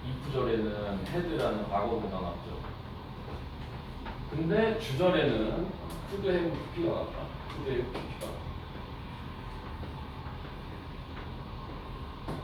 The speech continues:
얘는 과거 동사를 썼기 때문에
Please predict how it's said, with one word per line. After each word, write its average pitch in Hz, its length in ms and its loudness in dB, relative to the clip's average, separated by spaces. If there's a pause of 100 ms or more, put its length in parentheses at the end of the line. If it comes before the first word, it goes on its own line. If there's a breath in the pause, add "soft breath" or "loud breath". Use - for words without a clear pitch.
(480)
얘는 180 420 6
과거 - 200 8
동사를 165 380 4
썼기 - 340 0
때문에 117 800 2